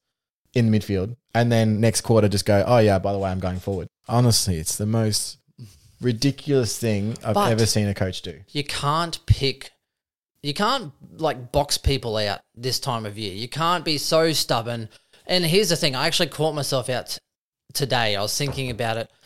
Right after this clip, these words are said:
Speaker 2: I
Speaker 1: You know
Speaker 2: don't
Speaker 1: what?
Speaker 2: know
Speaker 1: Chris,
Speaker 2: why.
Speaker 1: Chris Scott's got Hall of Fame box. Shout out
Speaker 2: No.
Speaker 1: to my two K fans. What up?
Speaker 2: I don't know why I'm so against Luke McDonald as my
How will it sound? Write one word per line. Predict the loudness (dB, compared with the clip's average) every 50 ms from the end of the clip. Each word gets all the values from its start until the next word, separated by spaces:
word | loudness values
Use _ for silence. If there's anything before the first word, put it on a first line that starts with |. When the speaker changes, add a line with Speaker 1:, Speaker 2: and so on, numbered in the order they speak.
| _ -6
Speaker 2:
I | -2 2
Speaker 1:
You | 2
know | 4
Speaker 2:
don't | 4 4
Speaker 1:
what? | 4
Speaker 2:
know | 4
Speaker 1:
Chris, | 4 6 8
Speaker 2:
why. | 8 8 8 6 4
Speaker 1:
Chris | 4 4
Scott's | 4 4 4 4 4
got | 4 4 4
Hall | 6 6 6 6
of | 6
Fame | 6 4 4 6
box. | 6 4 4 2 2 2
Shout | 4 4 6 6
out | 6 6
Speaker 2:
No. |
Speaker 1:
to | 4 4
my | 4 4
two | 4 2 2 2
K | 2 2 2
fans. | 2 0 0 0 -2
What | -4 -4 -4
up? | -4 -6 _ _ _ -14 -10 -8
Speaker 2:
I | -6
don't | -4 -2 -4 -4 -4 -2
know | -2 -2 0 -2 -2 -6 -6 -6
why | -2 0 0 2 2 2
I'm | 0 0 0
so | 0 0 0 0 0
against | 0 -2 -2 -2 -2 -4 -4 -6 -8 -8 -10 -10
Luke | -8 -4 -2 -2 -2 -2 -4 -8
McDonald | -8 -6 -6 -6 -4 -4 -2 -2 -2 -2 -4 -6 -6 -8 -12 -16 -16 _ -6
as | -4 -2 -2 -2 -4 -6 -8 -8 _ _ _ _ _ _ _ _ _ -10
my | -6 -4 -2 -2 -2 -4 -4 -8